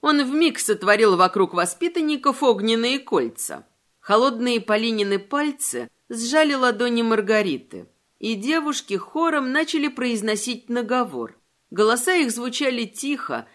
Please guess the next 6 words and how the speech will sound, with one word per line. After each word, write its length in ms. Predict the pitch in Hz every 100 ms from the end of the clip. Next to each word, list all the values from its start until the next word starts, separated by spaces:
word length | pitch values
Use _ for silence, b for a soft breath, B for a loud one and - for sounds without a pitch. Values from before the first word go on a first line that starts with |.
| b
и 120 | - 285
были 280 | 269 277
слышны 520 | 226 226 220 - 294 311
только 400 | 294 285 269 220
друг 300 | 180 175 139
другу. 520 | 143 127 113 117